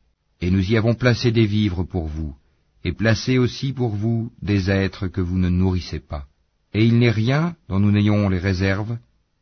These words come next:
et nous ne le faisons descendre que dans une mesure déterminée.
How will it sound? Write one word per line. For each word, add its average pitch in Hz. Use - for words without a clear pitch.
et 95
nous 107
ne 110
le 107
faisons 110
descendre 113
que 104
dans 107
une 101
mesure 92
déterminée. 85